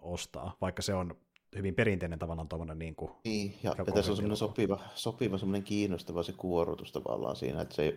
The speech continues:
Speaker 2: sitä ei tehty kuitenkaan nyt ihan vielä tämmöisillä, niinku, asetelmilla.
Speaker 1: Mm, kyllä. Ja, ja m-, mä en tiedä niin, mikä, ö, kuuntelijoiden mielipide on, mutta niin, jostain syystä mulla on tosi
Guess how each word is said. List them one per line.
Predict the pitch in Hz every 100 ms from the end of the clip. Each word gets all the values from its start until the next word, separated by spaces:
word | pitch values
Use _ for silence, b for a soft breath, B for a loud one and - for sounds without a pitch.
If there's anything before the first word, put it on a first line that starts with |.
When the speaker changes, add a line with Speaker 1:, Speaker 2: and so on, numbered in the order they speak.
| -
Speaker 2:
sitä | - -
ei | 87
tehty | - 85
kuitenkaan | - 90 85 85
nyt | -
ihan | 92 90
vielä | 87
tämmöisillä, | 95 87 80 80 69
niinku, | -
asetelmilla. | - - - 87 82 - - -
Speaker 1:
Mm, | 95
kyllä. | 104 92 95 B B B -
Ja, | 107 104
ja | 113 117
m-, | 120 123
mä | 123 143
en |
tiedä | 156 147
niin, | 131
mikä, | 123 127 117 107 - 107 104
ö, | -
kuuntelijoiden | 117 113 101 - 95 -
mielipide | 104 95 98 98
on, | 101
mutta | 92 -
niin, | 92 92 92 B B -
jostain | 131 185
syystä | 160 147
mulla | 143 139
on |
tosi | 139 143 147 117